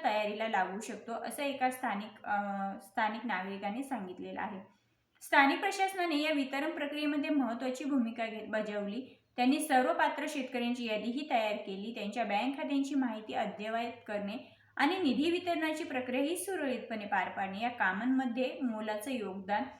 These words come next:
हे स्थानिक प्रशासनाचं आहे. आणि तथापि मित्रांनो, या मदतीसाठी सोबतच काही आव्हानंही आहे. तर शेतकऱ्यांना या निधीचा योग्य वापर करण्यास,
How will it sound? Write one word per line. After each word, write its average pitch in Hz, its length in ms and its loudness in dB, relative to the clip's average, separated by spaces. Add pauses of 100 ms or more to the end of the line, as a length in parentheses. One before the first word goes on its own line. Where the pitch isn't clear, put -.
(240)
हे 349 100 4
स्थानिक 254 460 2
प्रशासनाचं 208 760 -4
आहे. 196 220 -2 (1080)
आणि 220 120 -2
तथापि 262 420 2
मित्रांनो, 294 480 2 (360)
या 330 140 6
मदतीसाठी 330 840 2 (100)
सोबतच 269 500 0
काही 320 180 -2
आव्हानंही 262 600 4
आहे. 233 400 2
तर 254 120 -2
शेतकऱ्यांना 247 580 -2
या 240 120 -2
निधीचा 233 420 -2
योग्य 196 400 -4
वापर 262 280 4
करण्यास, 240 460 -2